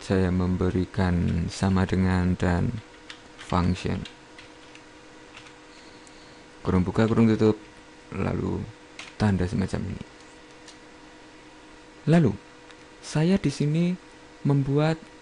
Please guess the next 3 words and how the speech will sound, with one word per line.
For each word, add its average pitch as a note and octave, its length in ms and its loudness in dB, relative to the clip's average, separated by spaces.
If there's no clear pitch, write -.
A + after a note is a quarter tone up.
variabel C3+ 560 2
baru, G#2+ 240 2
var, F#2 400 0